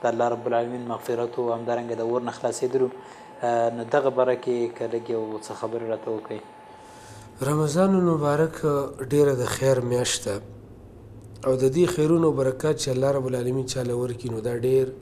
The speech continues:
Speaker 2: نیکبخت او سعید انسان دی. خو عام طریقې سره زموږ نه رمضان تیر شي او موږ د رمضان په خوند او برکت پوه نه شو.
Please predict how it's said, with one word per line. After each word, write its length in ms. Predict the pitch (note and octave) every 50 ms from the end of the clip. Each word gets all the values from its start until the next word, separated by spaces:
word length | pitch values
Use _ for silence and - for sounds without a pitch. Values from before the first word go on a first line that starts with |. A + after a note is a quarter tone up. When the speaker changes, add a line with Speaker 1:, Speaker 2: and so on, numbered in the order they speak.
| - - - - - B2+
Speaker 2:
نیکبخت 500 | B2+ B2 A2+ A#2+ A#2+ C3 B2+ - - B2+
او 60 | A2+
سعید 400 | G2+ - - A2+ A2 A2+ G#2 A2
انسان 540 | G2 F2+ - - - G2 F2+ F#2 F2+ F2+ -
دی. 60 | - - - - - - - - - - - - - - - - - - - - - - - - - - - - - - - - - - - - - -
خو 120 | - D3+
عام 280 | - - G3 A3+ A3 G#3+
طریقې 400 | - F#3+ F3 E3+ - - G3+ G3+
سره 480 | F#3+ - - F3 E3+ E3 E3 D#3+ - - -
زموږ 260 | C3 D3+ D3+ F3+ F#3 F3+
نه 60 | F3 D#3
رمضان 440 | D3+ D3 D3 C#3+ C3+ D3+ D#3+ D#3
تیر 280 | - - - F3+ F#3+ F#3+
شي 380 | F#3+ - - D3 D#3 D#3 D3+ - - - -
او 120 | B2+ B2+
موږ 200 | C#3+ E3 F3 D#3+
د 40 | D3
رمضان 440 | C3+ C3 B2 B2+ B2 C3 D3 C#3+ C3
په 140 | C3+ B2 -
خوند 380 | - - - D#3+ D#3 D3 - - -
او 80 | C3+
برکت 460 | A#2 A2+ A2 A2 - - B2 A2 - -
پوه 180 | A#2 G#2+ G2+ G2+
نه 120 | G#2 G#2
شو. 280 | - - - - -